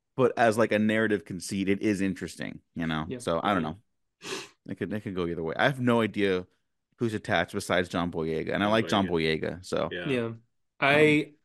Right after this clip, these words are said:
Speaker 2: I,
Speaker 3: <clears throat>
Speaker 2: I'm glad Homeboy is getting work. Uh,
Speaker 3: Mm-hmm.
Speaker 2: John Boyega's great. Uh, I don't think the directors are, the directors from Book Eli are attached. At least I haven't
Speaker 3: Mm,
Speaker 2: read anything.
Speaker 3: no, I don't think so.
Speaker 2: Um,
Speaker 3: I was,
Speaker 1: Mm-mm.
Speaker 3: I
Speaker 2: which
Speaker 3: was
Speaker 2: is a
Speaker 3: gonna
Speaker 2: shame,
Speaker 3: say,
Speaker 2: 'cause
Speaker 3: yeah.
Speaker 2: they're good.
Speaker 3: I was gonna say, yeah,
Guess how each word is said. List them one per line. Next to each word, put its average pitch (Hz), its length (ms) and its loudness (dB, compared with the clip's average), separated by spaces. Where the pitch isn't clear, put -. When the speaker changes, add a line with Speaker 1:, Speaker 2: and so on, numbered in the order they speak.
Speaker 2:
I, 135 120 -8
Speaker 3:
<clears throat> - 240 -6
Speaker 2:
I'm 127 200 -2
glad 131 340 2
Homeboy 139 400 2
is 123 80 -2
getting 135 240 -6
work. 131 340 -2
Uh, 117 360 -4
Speaker 3:
Mm-hmm. 113 240 -14
Speaker 2:
John 117 180 -4
Boyega's 120 320 0
great. 123 440 0
Uh, 127 200 2
I 123 120 4
don't 165 240 0
think 180 220 0
the 127 120 -2
directors 123 580 0
are, 127 420 -4
the 135 200 -6
directors 123 400 0
from 123 180 -6
Book 120 160 -10
Eli 64 220 -8
are 135 100 -6
attached. - 500 -12
At 131 220 -10
least 131 180 -2
I 117 100 4
haven't 113 240 -2
Speaker 3:
Mm, 120 60 -8
Speaker 2:
read 117 140 -4
anything. 113 240 -4
Speaker 3:
no, 90 340 -4
I 98 40 -12
don't 92 160 -10
think 92 160 -14
so. 64 140 -12
Speaker 2:
Um, - 200 -14
Speaker 3:
I 104 40 -14
was, 107 180 -4
Speaker 1:
Mm-mm. 95 40 -4
Speaker 3:
I 92 40 0
Speaker 2:
which 104 120 -2
Speaker 3:
was 120 100 -4
Speaker 2:
is - 0 -
a 117 40 -2
Speaker 3:
gonna 113 100 0
Speaker 2:
shame, 117 340 4
Speaker 3:
say, 104 40 -2
Speaker 2:
'cause 113 220 -4
Speaker 3:
yeah. 101 260 -2
Speaker 2:
they're 123 120 -4
good. - 260 -8
Speaker 3:
I - 140 -20
was - 100 -20
gonna 101 100 -12
say, 90 200 -12
yeah, 95 180 -6